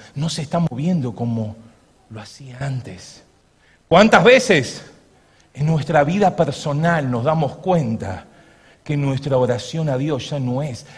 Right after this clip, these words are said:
como era antes? Ahora, todo eso lo podemos meter en una sola frase, como lo leímos hoy. "No hay más vino". Esa unción ya no es como era antes.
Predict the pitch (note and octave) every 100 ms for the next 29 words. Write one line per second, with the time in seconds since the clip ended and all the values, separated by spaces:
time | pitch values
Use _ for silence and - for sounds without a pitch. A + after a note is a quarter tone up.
0 | - - B2+ A2+ G#2+ C3 A#2 A2 B2+ C3
1 | G#2+ G2+ E2+ - - - _ _ _ _
2 | _ - A#2 B2+ B2 A2 - - - -
3 | - - D#3 B2 A#2+ C#3 - A#2 F#2+ -
4 | - G#2 G#2+ A2 B2+ A2 G#2+ G#2 A#2 G#2+
5 | A2 G2 - A2 G2 B2 A2+ - G2 E2+
6 | - - - - _ _ _ - A2 G2
7 | G2+ G2 A2 A2 F#2+ A#2+ F#2+ E2 - -
8 | - - A2+ B2 A#2+ A#2+ A#2 G2 F2+ -
9 | - - G#2 F#2+ - - - - F#2+ G2
10 | F2+ E2 - _ _ _ _ _ _ -
11 | B2+ C#3 A#2+ A2+ C3 B2+ A2+ A2 A#2 A2+
12 | A#2 A#2+ - A#2 G#2 A2 G#2+ A2+ G2+ D#2+
13 | -